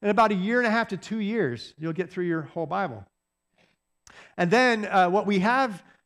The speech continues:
is a third option, which is to follow the forty-nine week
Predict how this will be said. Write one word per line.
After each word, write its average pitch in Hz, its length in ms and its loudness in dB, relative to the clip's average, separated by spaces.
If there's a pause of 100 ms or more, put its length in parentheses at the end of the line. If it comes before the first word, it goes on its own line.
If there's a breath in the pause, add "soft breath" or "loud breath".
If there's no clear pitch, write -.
is 190 300 2
a 175 220 2
third 254 460 -2
option, 170 600 -2
which 175 180 -4
is 185 120 -2
to 190 100 -2
follow 233 420 0
the 196 120 0
forty-nine 247 680 -2
week 208 340 -2